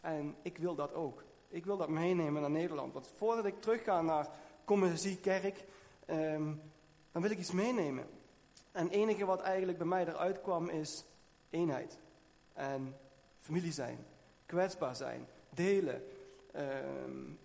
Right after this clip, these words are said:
bij elkaars broers en zussen. Want iedereen die daar van de, de organisatie Dunamis, eh, Movement. En het is een organisatie met allemaal jonge gasten die begonnen zijn omdat ze een passie hadden om God te zien op hun school, hun universiteit.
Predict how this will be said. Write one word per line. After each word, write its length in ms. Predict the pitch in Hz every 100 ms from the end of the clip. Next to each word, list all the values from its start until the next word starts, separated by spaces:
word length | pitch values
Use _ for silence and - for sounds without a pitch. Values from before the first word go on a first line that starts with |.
| - - - -
bij 200 | 160 175
elkaars 300 | 180 170 156
broers 280 | 185 180
en 100 | 160
zussen. 360 | 143 190 180 117 - - - -
Want 160 | - 156
iedereen 360 | 247 262 240 226
die 100 | 220
daar 360 | 202 180 - -
van 440 | - 170 160 151 -
de, 260 | 143 135 135
de 260 | 135 139 -
organisatie 800 | 147 147 151 151 156 160 143
Dunamis, 560 | 143 175 180 185 185 - - - - - - - - -
eh, 260 | - 143 143
Movement. 600 | 147 170 175 180 185 - - - - -
En 240 | 147 147
het 120 | 147
is 120 | 156 151
een 80 |
organisatie 720 | 151 151 156 160 160 165 -
met 160 | 151 147
allemaal 220 | 156 156
jonge 260 | 147 165 151
gasten 440 | 147 143 - 151 - - -
die 380 | 147 160 143 147 - -
begonnen 440 | 143 180 262 240
zijn 400 | 165 151 196 240 - -
omdat 280 | 160 160 165
ze 120 | 175
een 220 | 156 139
passie 340 | 190 202 -
hadden 320 | 147 143 175 202 - -
om 140 | 147 143
God 140 | 196
te 80 | 202
zien 240 | 175 180 175
op 80 |
hun 200 | 156 147
school, 420 | 143 - 175 170 143
hun 120 | 147
universiteit. 840 | 151 147 151 147 143 156 131 -